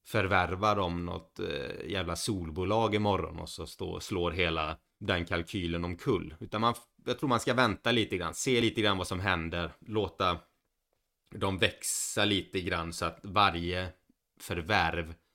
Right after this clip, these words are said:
inte kommer slå stenhårt på deras resultat. För det är det det kommer göra nu. Förvärvar de något lite grann modell större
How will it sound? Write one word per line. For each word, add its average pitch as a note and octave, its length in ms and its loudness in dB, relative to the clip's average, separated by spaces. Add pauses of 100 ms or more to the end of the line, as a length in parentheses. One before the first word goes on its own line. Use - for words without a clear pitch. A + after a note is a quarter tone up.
(220)
inte F2 520 -2 (200)
kommer E2 220 -4
slå D#2+ 560 -2
stenhårt F2 920 -4
på D#2+ 380 -4
deras E2 280 -6
resultat. E2 580 -4 (300)
För G#2+ 80 2
det A2 80 8
är A#2 60 8
det F#2 200 6
det D#2+ 280 -4
kommer F#2 260 -2
göra F#2 240 4
nu. F#2+ 200 -2
Förvärvar A2+ 500 6
de A2 140 4
något F2+ 280 -2
lite A2 360 2
grann F#2 220 2
modell E2+ 360 -2
större D#2 500 -4